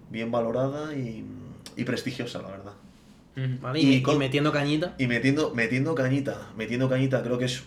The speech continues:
Speaker 1: eh, es, yo no lo he vivido, pero es una, es una carrera que hay mucha experiencia y gente que lo, que lo pasa mal, la verdad, mucha experiencia, mucha,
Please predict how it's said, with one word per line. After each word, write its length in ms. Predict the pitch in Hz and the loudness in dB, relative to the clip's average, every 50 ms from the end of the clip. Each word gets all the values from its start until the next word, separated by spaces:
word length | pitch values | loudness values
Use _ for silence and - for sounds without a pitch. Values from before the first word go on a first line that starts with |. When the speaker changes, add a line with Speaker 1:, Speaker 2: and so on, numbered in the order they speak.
| - - - - | -16 -18 -12 -8
Speaker 1:
eh, 420 | - 113 113 113 110 110 107 107 - - | -6 -4 -4 -4 -4 -6 -8 -10 -8 -8
es, 280 | 117 113 - - - - - - - - - - - - - - - - 113 | -8 -8 -8 -10 -12 -16 -20 -20 -20 -20 -20 -20 -20 -20 -20 -20 -16 -14 -6
yo 140 | 117 120 123 | -2 0 2
no 80 | 127 | 4
lo 60 | 127 127 | 4 4
he 40 | |
vivido, 300 | 123 127 127 131 117 110 104 | 4 4 4 4 2 2 0
pero 140 | 104 92 101 | -2 -2 -4
es 100 | - - | -4 -4
una, 440 | 123 127 127 123 120 120 120 120 - | -4 -4 -4 -2 -2 -4 -4 -4 -6
es 180 | - - - - | -8 -10 -10 -8
una 140 | 120 127 120 | -8 -8 -6
carrera 280 | 123 123 120 - - - | -4 -4 -6 -6 -8 -8
que 60 | - 113 | -8 -8
hay 80 | 110 | -6
mucha 240 | 113 123 117 - 131 | -6 -6 -4 -2 -2
experiencia 760 | 127 - - 120 117 117 113 110 107 - 110 101 87 - - - - - - - - | -2 0 0 -2 0 0 -2 -4 -6 -6 -6 -6 -6 -8 -10 -16 -20 -20 -20 -18 -12
y 80 | 110 104 | -10 -6
gente 280 | - 113 110 110 113 | -6 -6 -2 -2 -2
que 60 | 110 110 | 0 2
lo, 240 | 110 110 - - - - - | 0 0 0 -4 -14 -16 -8
que 80 | - 101 | -6 -4
lo 120 | 104 - | -4 -2
pasa 280 | - 110 107 - 107 104 | -2 -4 -4 -4 -8 -6
mal, 280 | 104 131 170 208 - - 135 | -4 -4 -6 -6 -10 -12 -12
la 100 | 110 101 | -12 -12
verdad, 260 | 104 113 127 135 120 | -8 -6 -6 -6 -6
mucha 180 | 113 110 117 | -8 -8 -8
experiencia, 280 | 113 - 110 113 - 117 | -8 -8 -8 -8 -6 -6
mucha, 320 | 117 120 - 127 127 - | -6 -6 -6 -6 -6 -6